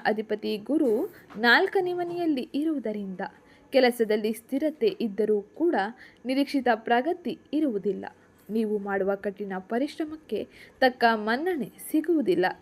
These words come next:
ಎಂಬ ಭಾವನೆ ಉಂಟಾಗಲಿದೆ. ಹೊಸ ಉದ್ಯೋಗ ಪ್ರಯತ್ನಗಳಿಗೆ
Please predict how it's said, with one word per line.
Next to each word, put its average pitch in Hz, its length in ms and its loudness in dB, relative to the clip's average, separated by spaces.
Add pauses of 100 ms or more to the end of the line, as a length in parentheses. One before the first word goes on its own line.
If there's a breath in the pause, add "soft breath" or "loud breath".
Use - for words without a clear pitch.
ಎಂಬ 208 200 -2 (260)
ಭಾವನೆ 233 420 -4 (240)
ಉಂಟಾಗಲಿದೆ. 190 580 -6 (520 loud breath)
ಹೊಸ 226 180 2 (220)
ಉದ್ಯೋಗ 208 400 4 (160)
ಪ್ರಯತ್ನಗಳಿಗೆ 233 840 2